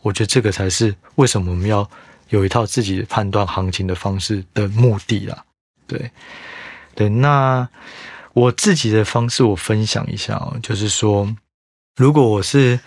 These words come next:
基本面、技术面、筹码面一起应用的话，那在这一波大跌或修正的状况，我会用什么东西来判断我是否该，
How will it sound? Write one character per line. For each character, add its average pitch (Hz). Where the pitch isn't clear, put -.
基 -
本 123
面、 113
技 -
术 123
面、 120
筹 107
码 107
面 110
一 117
起 107
应 110
用 107
的 98
话， 101
那 107
在 104
这 -
一 123
波 113
大 113
跌 104
或 123
修 113
正 113
的 104
状 104
况， 98
我 104
会 113
用 123
什 -
么 92
东 101
西 110
来 98
判 104
断 104
我 104
是 -
否 101
该， 101